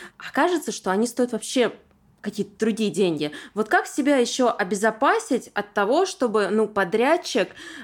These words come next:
а, не повёл себя как-то неэтично, просто видя, что ремонтные услуги — это не сфера твоих компетенций?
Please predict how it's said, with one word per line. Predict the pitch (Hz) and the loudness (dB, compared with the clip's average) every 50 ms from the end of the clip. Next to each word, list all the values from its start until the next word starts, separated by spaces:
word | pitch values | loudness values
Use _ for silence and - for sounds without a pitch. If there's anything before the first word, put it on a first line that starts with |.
| - | -4
а, | - 208 202 202 | 0 2 2 4
не | 202 202 196 | 4 2 2
повёл | 208 214 202 208 247 277 285 | 2 2 2 4 4 2 2
себя | 277 - 254 190 202 220 220 226 226 214 220 - - - 254 - _ _ | 0 -4 -2 2 4 4 6 6 4 4 2 -4 -12 -16 -18 -20 _ _
как-то | - 233 226 - - 233 214 202 | 0 0 0 0 0 2 4 4
неэтично, | 220 233 226 220 208 202 - 311 339 359 359 - - 254 208 165 - - - | 6 6 6 4 2 2 4 4 4 4 2 2 2 2 2 0 -2 -4 0
просто | 233 240 240 - - 214 | 0 0 0 2 0 0
видя, | 214 190 262 302 339 330 330 247 196 160 147 - | 2 4 4 4 4 4 4 4 4 4 2 -2
что | - - - - - - 214 208 202 196 196 190 185 175 170 170 - - - _ | -6 -10 -12 -8 -2 2 4 4 6 6 6 6 6 6 4 2 -2 -8 -12 _
ремонтные | - 202 220 233 240 240 226 190 214 208 196 | 2 4 4 6 6 4 4 2 2 2 2
услуги — | 190 - - 254 285 339 339 262 247 | 2 2 2 4 4 4 4 4 4
это | 202 165 185 190 202 | 4 4 2 2 2
не | 196 202 208 226 220 | 2 4 4 2 2
сфера | 226 - 226 214 196 | 0 0 0 0 0
твоих | 185 - 190 190 190 | 0 0 0 -2 0
компетенций? | - 180 165 170 - - 202 180 175 - - - 143 - - | -2 -6 -8 -8 -4 -2 0 0 0 -2 -6 -10 -12 -12 -14